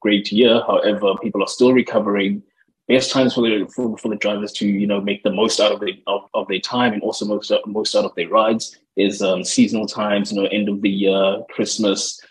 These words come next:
um, holidays, and when people are de-, definitely going on traveling a lot. And with the fact that we have, you know, not only, not only just the city itself, but intercity as well, where drivers can actually take place in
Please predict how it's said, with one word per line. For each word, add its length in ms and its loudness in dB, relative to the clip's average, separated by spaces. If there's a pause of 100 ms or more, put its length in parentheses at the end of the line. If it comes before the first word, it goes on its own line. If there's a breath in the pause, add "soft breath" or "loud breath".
(200 loud breath)
um, 380 -2
holidays, 880 2
and 180 -4
when 140 -4
people 300 -2
are 80 -2 (120)
de-, 340 -4
definitely 280 -4
going 340 -4
on 320 -8 (180)
traveling 460 4
a 40 2
lot. 280 2 (580 loud breath)
And 540 2
with 180 4
the 60 2
fact 240 2
that 220 4
we 180 2
have, 520 0
you 100 -4
know, 260 -2
not 300 -2
only, 580 2
not 300 -6
only 200 -2
just 280 -8
the 60 -6
city 380 2
itself, 360 0
but 220 2
intercity 520 0
as 160 -2
well, 280 6
where 180 2
drivers 400 -2
can 120 -6
actually 560 -2 (500 loud breath)
take 280 -2
place 300 0
in 340 -8